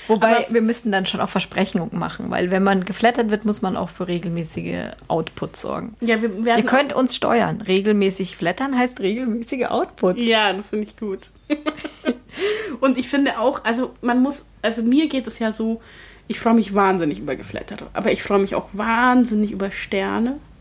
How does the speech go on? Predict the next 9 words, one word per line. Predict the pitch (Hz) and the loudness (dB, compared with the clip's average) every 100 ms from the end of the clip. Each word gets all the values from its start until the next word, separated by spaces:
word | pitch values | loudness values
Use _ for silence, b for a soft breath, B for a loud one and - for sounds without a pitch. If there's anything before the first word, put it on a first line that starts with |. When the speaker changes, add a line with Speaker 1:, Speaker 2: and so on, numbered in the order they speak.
| - - - - | -20 -20 -16 -6
Speaker 2:
im | 226 - | -4 -2
iTunes | 190 190 - 208 202 | -2 -4 -6 -6 -6
Store, | - 392 359 B B B B B | -8 -6 -6 B B B B B
weil | 214 196 | 0 2
irgendwie | 185 247 240 | 4 4 4
ist | 233 - | 0 -6
das | 226 | -4
auch | 226 240 | 0 0
so | - 240 233 233 226 226 | 0 0 4 4 2 0